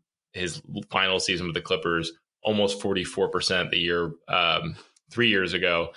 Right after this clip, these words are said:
I just think his role is gonna be more similar to that. Um, and given that, I think, I think you're gonna see fewer threes. Like, he, he took six point six last year. I would say it's gonna be closer to, like, five and a half.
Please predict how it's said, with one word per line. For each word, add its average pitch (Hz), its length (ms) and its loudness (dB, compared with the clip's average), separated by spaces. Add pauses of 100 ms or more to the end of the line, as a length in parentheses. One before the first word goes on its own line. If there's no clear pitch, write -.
(220)
I 120 120 4
just 123 100 0
think 131 140 2
his 113 160 2
role 104 180 6
is 98 80 0
gonna 98 120 0
be 92 120 0
more 90 220 0
similar 90 380 0
to 90 120 -2
that. 87 320 2 (460)
Um, 87 560 0 (680)
and 90 600 0 (1120)
given 101 280 2
that, 85 180 2
I 85 80 2
think, 87 320 -2
I 90 120 2
think 90 260 -4
you're 104 120 0
gonna 107 180 2
see 101 200 0
fewer 127 360 2
threes. 98 440 2
Like, 90 100 0
he, 90 260 -4
he 104 120 0
took 110 180 0 (160)
six - 920 -2
point 104 300 -2
six - 280 0
last 90 240 2
year. 90 100 4
I 85 120 4
would 87 120 0
say 92 140 4
it's 87 140 0
gonna 92 200 0
be 82 60 -2
closer 98 220 -2
to, 87 60 2
like, 82 140 2
five 82 220 2
and 90 80 0
a 87 40 0
half. 101 380 0